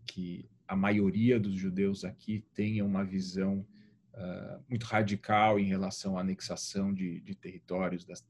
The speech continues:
por exemplo, Cisjordânia, que algo que o Netanyahu tava prestes a fazer até recentemente, ah, e esse tipo de coisa, embora, de novo, se você pe-, pensar em massa crítica, você tem muito judeu que <laughs> apoia isso também aqui nos Estados Unidos.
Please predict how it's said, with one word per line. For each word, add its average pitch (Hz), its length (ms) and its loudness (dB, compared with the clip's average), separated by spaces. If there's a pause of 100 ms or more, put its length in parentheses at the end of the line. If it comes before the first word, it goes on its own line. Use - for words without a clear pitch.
(140)
por - 120 -10
exemplo, 87 200 -16
Cisjordânia, 95 800 -4
que - 280 -20 (220)
algo 90 280 -6
que 95 80 -12
o 85 240 -8
Netanyahu 92 480 -6
tava 92 200 -10
prestes 90 360 -8
a 87 40 -8
fazer 92 380 -6
até 85 180 -10
recentemente, 117 840 -6 (640)
ah, 95 240 -2
e 101 100 2
esse 101 140 0
tipo 104 200 -10
de 110 140 -4
coisa, 175 320 2
embora, 117 460 6
de 107 120 0
novo, 104 380 2
se - 100 -16
você 107 220 -4
pe-, 113 240 2
pensar 110 420 0
em 107 40 2
massa 107 280 -2
crítica, 110 320 -6
você 113 140 -8
tem 120 160 -4
muito 127 340 4
judeu 117 300 4
que 123 80 -2
<laughs> - 0 -
apoia 123 480 2
isso 113 280 0
também 113 300 0
aqui 110 160 2
nos 113 120 2
Estados 107 240 0
Unidos. 101 420 0